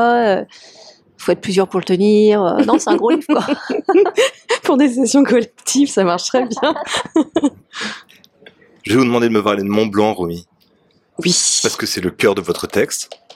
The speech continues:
Speaker 3: et que le Mont Blanc a une portée érotique que personne n'avait imaginée avant vous.
Speaker 2: Alors.
Speaker 3: Alors.
Speaker 2: Déjà, anecdote, quand j'ai rendu ma première version de nouvelle, Stéphane et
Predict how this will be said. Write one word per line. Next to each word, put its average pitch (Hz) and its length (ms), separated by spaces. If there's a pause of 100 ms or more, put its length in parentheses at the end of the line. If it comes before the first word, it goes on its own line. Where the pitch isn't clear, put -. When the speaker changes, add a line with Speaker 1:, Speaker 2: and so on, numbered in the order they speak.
(640)
Speaker 3:
et 98 80
que - 120
le 101 80
Mont 107 200
Blanc 110 340
a 95 120
une 95 140
portée - 400
érotique - 500
que - 80
personne - 540
n'avait 98 200
imaginée 90 480 (120)
avant 80 220
vous. 73 180 (560)
Speaker 2:
Alors. 175 440 (1040)
Speaker 3:
Alors. 202 300
Speaker 2:
Déjà, 247 260
anecdote, 220 600 (340)
quand 233 100
j'ai 190 120
rendu 208 260
ma 190 140
première 233 340
version 208 340
de 247 40
nouvelle, 214 460 (240)
Stéphane 254 540
et 220 140